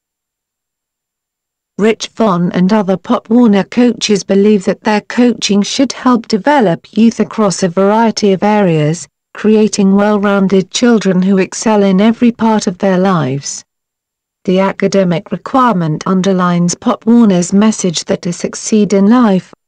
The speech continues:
children must always strive to better themselves, Rich Vonn describes. According to Rich Vonn, parents can sign children up for Pop Warner at the organization's website,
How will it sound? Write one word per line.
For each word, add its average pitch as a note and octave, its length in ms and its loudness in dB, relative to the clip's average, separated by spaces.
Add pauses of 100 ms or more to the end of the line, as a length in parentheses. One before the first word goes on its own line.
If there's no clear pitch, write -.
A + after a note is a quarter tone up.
(120)
children G3 480 2
must F3+ 260 -2
always G3+ 380 2
strive G#3 440 -2
to G#3+ 120 0
better A3 360 -2
themselves, D#3+ 920 -4 (240)
Rich A3 340 -2
Vonn G3 260 2
describes. F#3+ 840 -2 (3000)
According G#3 540 2
to G#3 120 -2
Rich G3+ 340 -2
Vonn, G3+ 380 0 (240)
parents G3+ 600 0
can A3 180 2
sign A3 480 0
children G#3+ 480 2
up G3 180 -2
for - 100 -6
Pop - 300 -4
Warner G#3+ 400 2
at - 140 -2
the F#3+ 160 0
organization's G#3+ 1040 0
website, E3+ 760 -4